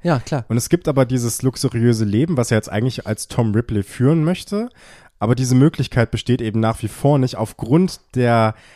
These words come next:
Speaker 2: Paranoia eigentlich, die damit einhergeht, durch Venedig durchzugehen. Auch
Speaker 1: Ja.
Speaker 2: da gibt's eine Passage, möchte ich ganz kurz vorlesen,
Speaker 1: Ja.
Speaker 2: bevor du
Speaker 1: Ja,
Speaker 2: reingehst.
Speaker 1: okay.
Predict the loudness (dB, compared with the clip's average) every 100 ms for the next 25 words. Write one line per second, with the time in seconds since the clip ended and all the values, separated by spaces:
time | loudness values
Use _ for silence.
0 | -8 -4 0 0 2 4 4 2 -2 -2
1 | -2 -4 -8 -4 -2 0 -2 -2 -2 0
2 | 0 0 2 2 2 0 -2 -4 -6 -6
3 | -2 0 2 0 0 -4 -4 -4 -2 -2
4 | -2 -6 -6 -2 -2 -2 -2 0 0 -2
5 | -6 -8 -8 -2 -2 -2 -4